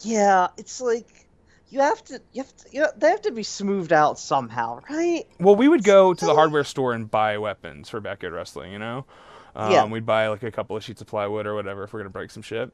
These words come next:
Speaker 2: And we would always kinda look at those trash cans, and you'd pick it up and you'd feel the weight of it, and you'd be like, "No fucking way am I gonna s-, I,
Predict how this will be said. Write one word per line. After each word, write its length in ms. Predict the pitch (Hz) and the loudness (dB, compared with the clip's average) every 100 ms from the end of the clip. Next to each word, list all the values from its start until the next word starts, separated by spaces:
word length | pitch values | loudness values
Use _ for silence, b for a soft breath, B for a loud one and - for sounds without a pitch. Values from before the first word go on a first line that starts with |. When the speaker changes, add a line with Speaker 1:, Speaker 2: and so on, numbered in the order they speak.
| _ | _
Speaker 2:
And 300 | 120 131 117 _ b b b b _ | -12 -12 -14 _ b b b b _
we 140 | 147 | 2
would 140 | 180 180 | 4 6
always 300 | 190 196 - | 6 4 0
kinda 180 | 185 | -2
look 260 | 147 123 151 | -2 -4 -6
at 100 | 151 | -6
those 200 | 139 135 | -6 -6
trash 320 | - 135 139 | -4 -6 -6
cans, 540 | - 107 95 98 107 - | -10 -10 -10 -14 -20 -12
and 280 | 117 123 117 | -10 -8 -8
you'd 160 | 131 - | -10 -10
pick 180 | 196 | -8
it 60 | 202 | -6
up 100 | 190 | -6
and 100 | 143 | -6
you'd 120 | 113 | -10
feel 160 | - 151 | -6 -6
the 80 | 123 | -2
weight 180 | 156 | -2
of 80 | 135 | -2
it, 80 | 110 | -6
and 80 | 110 | -8
you'd 80 | 117 | -8
be 60 | |
like, 100 | 120 | -8
"No 140 | 147 151 | -8 -10
fucking 400 | - 175 175 165 | -4 -6 -4 -6
way 160 | 185 | -6
am 80 | 101 | -6
I 80 | 98 | -10
gonna 140 | 95 | -12
s-, 180 | - - | -14 -6
I, 160 | 139 | -4